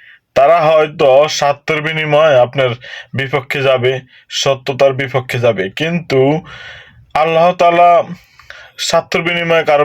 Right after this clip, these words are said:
বিপক্ষে যাবে না এবং আল্লাহ তাআলা ঘুষ খায় না, এটা নিশ্চিত, এটা আমরা বিশ্বাস করি এবং এটা সত্য। আর এই আল্লাহ তাআলা চাইলে আপনার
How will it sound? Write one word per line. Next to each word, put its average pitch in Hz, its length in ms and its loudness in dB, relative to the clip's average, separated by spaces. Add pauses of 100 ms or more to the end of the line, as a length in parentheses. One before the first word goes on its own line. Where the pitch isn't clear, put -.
বিপক্ষে 139 380 -4
যাবে 117 220 0
না - 60 0 (1160)
এবং 151 200 4 (200)
আল্লাহ 165 220 0 (100)
তাআলা 170 240 4 (500)
ঘুষ 143 220 0
খায় 123 200 -6
না, - 60 -2 (840)
এটা 139 140 -8 (120)
নিশ্চিত, 135 380 -4 (800)
এটা 139 200 -2
আমরা 131 140 0 (100)
বিশ্বাস 127 300 -4 (100)
করি 160 200 -4 (680)
এবং 127 260 2 (1080)
এটা 131 160 -6 (100)
সত্য। 127 260 -6 (1000)
আর 113 80 2 (320)
এই 196 120 -2 (440)
আল্লাহ 170 320 2
তাআলা 180 240 2 (140)
চাইলে 151 380 -2 (840)
আপনার 147 360 2